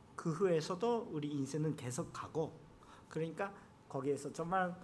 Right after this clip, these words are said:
하늘의 나라에 대한 그 희망, 그것이 있으니까 오히려 지금 어려워도 괜찮다. 그것보다 훨씬 길고 훨씬 기쁘고 훨씬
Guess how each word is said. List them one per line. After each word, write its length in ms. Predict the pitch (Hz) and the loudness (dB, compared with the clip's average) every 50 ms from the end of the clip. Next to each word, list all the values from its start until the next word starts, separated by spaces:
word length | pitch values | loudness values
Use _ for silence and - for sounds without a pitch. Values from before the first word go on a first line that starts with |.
| - - - | -16 -14 -4
하늘의 440 | - 190 185 185 180 180 180 170 143 | 2 2 2 2 2 2 2 2 2
나라에 380 | 135 135 139 143 127 120 123 | 2 0 0 0 0 0 0
대한 360 | 123 143 123 117 143 131 120 120 | 0 -2 -4 -2 -4 -4 -4 -6
그 120 | - - 127 | -4 -4 -4
희망, 480 | - - 170 147 139 120 131 190 240 - - - - - - - - - - - - | 0 2 2 4 4 2 0 0 -4 -6 -8 -16 -18 -20 -20 -20 -20 -20 -20 -16 -6
그것이 400 | - 196 196 196 190 190 - 208 | 0 4 4 4 4 2 2 0
있으니까 600 | 147 139 - 175 143 135 131 127 165 156 135 117 - - - - - | 0 0 0 -2 -2 -2 -4 -2 -2 -2 -2 -2 -6 -12 -16 -14 -6
오히려 280 | 131 127 135 147 160 147 | -2 0 2 4 2 2
지금 380 | - - 151 135 156 180 170 123 117 | 2 0 -4 0 0 2 2 2 4
어려워도 500 | 135 156 190 202 185 131 113 110 - - - | 4 6 6 6 6 4 2 0 -6 -6 -8
괜찮다. 560 | - - 104 - - 151 147 - - 117 - | -8 -8 -4 -4 -4 -4 -2 -2 -4 -4 -4
그것보다 480 | - - 135 135 135 - 220 226 202 - | -4 -4 -2 -2 0 2 2 4 4 2
훨씬 840 | - - - - - - - 269 294 294 - - 285 254 240 - - | 0 -4 -12 -10 -8 2 4 4 4 4 2 2 2 4 2 2 2
길고 280 | - 151 143 143 160 151 | 2 2 2 2 2 0
훨씬 640 | 156 - 240 277 294 285 - - 277 277 269 254 - | 2 4 4 4 4 2 2 2 4 4 4 4 2
기쁘고 400 | - 160 - - - 180 180 - | -2 -10 -10 -6 -4 -4 -4 -4
훨씬 960 | - - - - - - 247 277 285 - - - - - 294 277 269 247 | -6 -10 -14 -16 -8 -4 0 0 2 2 0 0 0 0 2 2 2 2